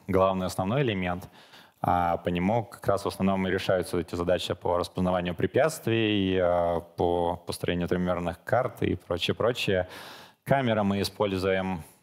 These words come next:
в основном для, а, определения сигнала светофора, вот, еще для знаков, ну и по камерам, наверное, и все.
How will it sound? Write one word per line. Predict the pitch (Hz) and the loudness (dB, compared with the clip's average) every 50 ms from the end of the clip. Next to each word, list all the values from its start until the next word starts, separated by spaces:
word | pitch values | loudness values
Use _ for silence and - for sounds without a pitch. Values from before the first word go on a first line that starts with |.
| _ _ _ - | _ _ _ -4
в | 92 | -4
основном | 90 - - 95 95 98 95 92 90 | -2 0 2 2 2 2 2 0 0
для, | 90 90 92 92 95 92 87 87 90 87 87 87 - - - - _ _ - | 0 2 2 4 4 4 4 4 2 0 -2 -6 -10 -16 -20 -20 _ _ -4
а, | - 90 87 85 | 0 0 0 0
определения | 85 - - 90 90 95 95 92 90 85 | 0 -2 0 2 2 2 2 2 0 0
сигнала | - 95 92 90 90 87 | -2 0 0 0 0 0
светофора, | - - 98 - 104 - - 156 156 143 123 - - - - _ _ _ _ _ _ _ _ _ _ - | 0 -2 -2 -2 -2 0 2 2 2 0 -2 -4 -8 -16 -20 _ _ _ _ _ _ _ _ _ _ -2
вот, | - - 87 87 85 - - | 2 4 4 4 2 2 0
еще | 92 85 - - 101 95 90 | 0 0 0 0 0 0 0
для | 87 85 85 87 85 82 82 | 0 -2 0 2 2 2 0
знаков, | 82 90 95 120 160 156 - 131 113 - - - - - - - _ _ _ _ _ _ - | 0 0 0 0 0 0 0 -2 -2 -4 -6 -14 -18 -20 -20 -20 _ _ _ _ _ _ -4
ну | - 87 90 95 | 0 2 2 2
и | 98 95 95 95 95 95 92 95 95 82 - - _ _ _ _ _ _ - - | 2 2 0 -2 -2 -2 -2 -4 -6 -8 -10 -16 _ _ _ _ _ _ -8 -4
по | - 85 | -4 -2
камерам, | - 87 87 90 95 92 92 95 92 | 0 0 0 0 0 -2 -2 -2 -2
наверное, | 87 85 85 90 92 92 95 | -2 -2 -2 -2 -2 -2 -2
и | 98 | -4
все. | 98 - - - 92 82 82 85 - | -4 -6 -4 -2 0 0 0 0 -4